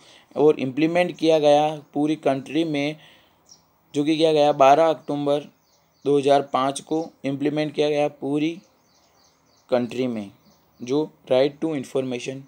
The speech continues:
है। Under right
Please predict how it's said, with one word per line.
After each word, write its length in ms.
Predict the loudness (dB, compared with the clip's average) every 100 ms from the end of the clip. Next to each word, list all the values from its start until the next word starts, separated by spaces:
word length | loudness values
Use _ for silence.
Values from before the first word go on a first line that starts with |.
| _ _ _ _ _ _ _ _ _ _ -12
है। 180 | -12 -12 _ _ _ _ _ _ _ _ _ _ _ _ _ _ _ _ _ _ _ _ _ _ _ _ _ _ _ _ _ _ _ _ _ _ _ _ _ _ _ _ _ _ -20 _ _ -4
Under 220 | 0 2 6
right 260 | 6 6